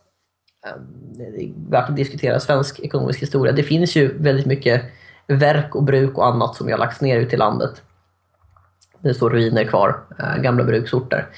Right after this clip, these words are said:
Där kan man ju också undra över vilken boom var det som fick de här att byggas och v-, vem var det som hade ihjäl dem. Det är ju en historia i sig. Det finns ju, <laughs> man har ju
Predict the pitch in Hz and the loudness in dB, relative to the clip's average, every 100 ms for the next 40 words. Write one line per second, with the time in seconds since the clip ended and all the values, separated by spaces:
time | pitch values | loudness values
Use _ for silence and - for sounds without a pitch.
0 | - - 143 139 165 175 147 143 - 147 | -20 -2 0 2 2 4 2 2 0 0
1 | 135 117 117 120 127 143 - 135 135 143 | 2 2 2 2 0 -2 0 2 4 4
2 | 143 139 127 131 135 139 127 135 120 135 | 4 4 4 4 4 0 -2 -2 0 2
3 | 151 139 127 131 131 - 139 135 139 139 | 2 2 2 0 -2 -4 -2 0 -2 -2
4 | 139 147 147 - 139 139 131 127 120 127 | -2 -2 -2 -2 2 4 4 4 2 2
5 | 123 120 131 160 143 117 90 147 151 151 | 0 2 2 4 2 -2 -6 -8 -2 0
6 | 151 143 139 139 123 123 165 131 139 135 | 2 2 0 2 2 2 2 0 0 0
7 | 151 139 - - - - - 175 156 | 0 0 -2 -14 -20 -16 -4 0 2